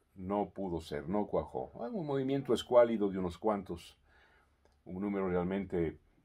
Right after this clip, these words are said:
pequeño e íngrimo, y ahí gritando sus consignas, no fue nada más que eso.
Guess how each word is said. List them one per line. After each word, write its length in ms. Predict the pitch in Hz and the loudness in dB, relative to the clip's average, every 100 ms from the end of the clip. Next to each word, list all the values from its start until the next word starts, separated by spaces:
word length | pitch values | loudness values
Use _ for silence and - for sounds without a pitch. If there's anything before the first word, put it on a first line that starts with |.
| _ | _
pequeño 520 | - 82 113 110 104 - | -10 -4 0 2 2 -2
e 120 | 92 | -2
íngrimo, 600 | 117 135 95 98 113 156 - _ _ _ _ _ - | 0 2 4 4 4 0 -8 _ _ _ _ _ -10
y 60 | |
ahí 180 | 107 110 | -4 -2
gritando 460 | 95 92 107 101 90 | 0 0 0 2 0
sus 180 | 92 | -2
consignas, 800 | 82 87 85 98 87 78 - - | -2 -4 0 0 2 -2 -6 -10
no 180 | 92 95 | -2 -2
fue 180 | - 87 | -2 -2
nada 240 | 87 82 | 0 0
más 220 | 80 80 | 0 -2
que 200 | - 76 | -6 -8
eso. 280 | 69 - - | -8 -12 -18